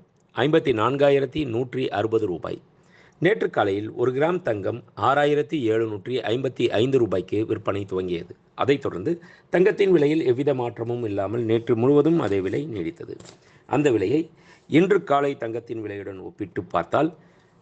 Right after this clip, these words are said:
கிராம் ஒன்றிற்கு பதினைந்து ரூபாய் உயர்ந்துள்ளது. அதாவது ஒரு சவரன் ஒன்றிற்கு நூற்றி இருபது ரூபாய் உயர்ந்துள்ளது. இருபத்தி நான்கு கேரட் ஒரு கிராம் தங்கம்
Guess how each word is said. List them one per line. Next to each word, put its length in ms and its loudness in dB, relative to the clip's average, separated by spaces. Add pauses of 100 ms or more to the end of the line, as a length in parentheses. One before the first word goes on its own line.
(460)
கிராம் 320 2
ஒன்றிற்கு 360 -4
பதினைந்து 520 0
ரூபாய் 360 -4
உயர்ந்துள்ளது. 560 -6 (300)
அதாவது 520 4 (100)
ஒரு 140 8 (100)
சவரன் 400 0
ஒன்றிற்கு 480 -6
நூற்றி 400 -2
இருபது 360 6
ரூபாய் 420 2 (100)
உயர்ந்துள்ளது. 480 0 (720)
இருபத்தி 400 6
நான்கு 240 0
கேரட் 340 -4
ஒரு 120 6
கிராம் 260 0
தங்கம் 280 -6